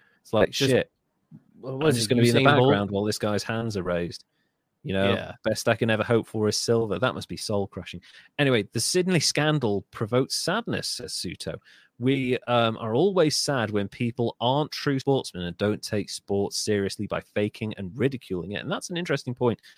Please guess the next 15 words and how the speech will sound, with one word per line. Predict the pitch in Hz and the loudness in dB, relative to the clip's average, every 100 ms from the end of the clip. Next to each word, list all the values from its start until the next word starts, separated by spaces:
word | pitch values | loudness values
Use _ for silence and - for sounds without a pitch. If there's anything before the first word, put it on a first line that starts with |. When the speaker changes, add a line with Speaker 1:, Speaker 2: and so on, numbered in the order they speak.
| _ | _
Speaker 1:
There | - | -6
is | 123 | -2
an | 123 | 2
element | 139 139 123 | 2 2 0
of | 104 | -4
ridicule | 113 156 - 87 80 | -4 -4 -6 -8 -8
here. | - - _ _ _ _ _ - | -12 -16 _ _ _ _ _ -6
You | 104 | -2
know, | 104 131 - - | 0 -2 -6 -6
um, | 98 104 98 - | -4 -2 -6 -4
they | - 143 | 0 0
thought | - 170 | 2 2
it | 139 | 2
was | 127 | 2
easy. | 156 190 101 90 | 0 0 -4 -8